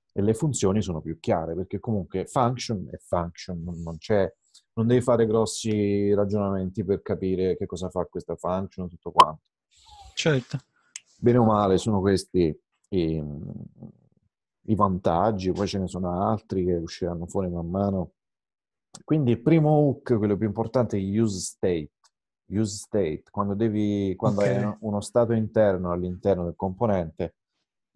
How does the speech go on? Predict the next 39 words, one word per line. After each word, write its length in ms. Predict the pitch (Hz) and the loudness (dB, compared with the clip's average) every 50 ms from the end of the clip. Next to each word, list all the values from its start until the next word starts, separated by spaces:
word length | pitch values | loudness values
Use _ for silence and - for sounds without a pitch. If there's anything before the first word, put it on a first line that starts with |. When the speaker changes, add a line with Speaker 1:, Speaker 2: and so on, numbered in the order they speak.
| _ _ _ | _ _ _
Speaker 1:
userai 840 | - 98 90 110 107 95 92 87 78 78 78 80 82 80 82 82 85 | -8 -6 0 2 2 4 4 4 4 2 2 0 -2 -4 -4 -4 -4
use 200 | 85 82 82 76 | -4 -4 -6 -8
state. 480 | - - - - 85 80 73 - - - _ _ _ _ _ _ _ _ _ _ | -10 -8 -4 -4 -2 -2 -4 -6 -10 -16 _ _ _ _ _ _ _ _ _ _
Eh, 400 | - 92 92 87 87 85 87 92 | -4 -2 0 2 2 2 0 0
è 60 | 95 | -2
chiaro 280 | - - 135 143 147 120 | 0 2 4 6 6 6
che 100 | 107 110 | 4 4
use 300 | 107 107 120 117 113 107 | 2 2 2 2 0 -2
state 360 | 101 - 123 120 117 113 107 98 | -2 0 2 2 2 2 0 -4
c'ha, 500 | - 110 98 95 92 90 90 82 82 82 | 0 2 2 4 4 4 4 2 0 -2
può 280 | - - 101 92 90 | 0 2 4 4 4
accettare 380 | 90 87 - 104 90 - 98 87 | 4 2 -2 -6 -4 -2 0 0
qualsiasi 400 | 87 87 - - 101 90 95 92 | 0 -2 -2 -4 -4 -4 -4 -4
tipo 240 | 85 92 80 87 85 | -4 -4 -4 -4 -4
di 100 | 87 87 | -4 0
dato, 340 | 92 95 90 82 - 71 | 0 2 2 2 0 -2
no? 320 | 73 85 90 104 101 - _ _ _ _ | -4 -2 -2 -2 -2 -4 _ _ _ _
Quindi 280 | _ 92 90 87 82 80 | _ -8 -6 -4 -6 -6
puoi 120 | 76 82 | -4 -4
avere 220 | 82 78 80 76 78 | -4 -4 -4 -4 -4
un 100 | 82 92 | -2 -2
array, 680 | 95 92 92 92 104 101 98 95 92 82 80 80 - _ | 0 0 0 2 4 4 6 6 4 2 0 -4 -8 _
puoi 140 | _ 92 87 | _ -2 -2
avere 140 | 85 85 82 | 0 -2 -2
un 80 | 85 95 | -2 -2
oggetto, 580 | 98 90 87 90 101 98 87 - - - - - | -2 -2 0 2 4 4 4 4 0 -4 -10 -6
puoi 140 | - 92 87 | -6 -4 -2
avere 160 | 92 90 87 | -2 -2 -2
quello 140 | 85 85 82 | -2 -2 -4
che 100 | - 92 | -4 -6
ti 40 | 90 | -2
pare, 320 | - 92 85 73 73 78 82 | 0 0 0 0 -2 -2 -2
no? 240 | 104 110 110 - _ _ _ _ _ _ _ _ _ _ _ _ _ | -2 -2 -2 -2 _ _ _ _ _ _ _ _ _ _ _ _ _
Eh, 640 | - 92 92 90 87 87 85 85 85 82 80 80 82 | -4 -2 0 0 0 0 0 0 0 -2 -2 -2 0
Speaker 2:
Ok. 480 | 76 127 - - - 131 127 131 127 - _ _ _ _ _ | 0 -2 -2 -2 -4 -6 -4 -6 -8 -10 _ _ _ _ _
Speaker 1:
quando 260 | 147 160 170 147 147 | 0 2 4 6 6
hai 160 | 135 123 107 | 6 6 4
più 220 | - - 156 160 160 | 4 2 0 0 0
chiavi, 720 | - - 135 110 101 92 87 92 110 117 110 - - | 2 4 4 6 6 4 4 2 2 0 0 -2 -8